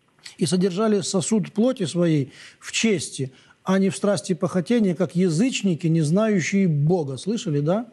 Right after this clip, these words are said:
Ух, как! Это все касается каждого человека, живущего на земле. Каждого, без исключения.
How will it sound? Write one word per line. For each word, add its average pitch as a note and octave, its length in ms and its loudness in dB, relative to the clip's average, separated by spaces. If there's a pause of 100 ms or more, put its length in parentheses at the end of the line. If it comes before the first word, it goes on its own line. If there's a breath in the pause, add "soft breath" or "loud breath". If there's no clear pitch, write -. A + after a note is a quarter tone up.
(460 soft breath)
Ух, G#3+ 240 -2
как! C#3 280 -4 (420 loud breath)
Это D#3+ 180 -2
все F3+ 140 -2
касается F#3 500 -2 (140)
каждого E3+ 440 0
человека, F3 520 0
живущего D#3+ 400 -2
на D#3 80 0
земле. C#3+ 380 -2 (320)
Каждого, F3 540 0
без D#3 220 -2
исключения. C#3+ 640 -6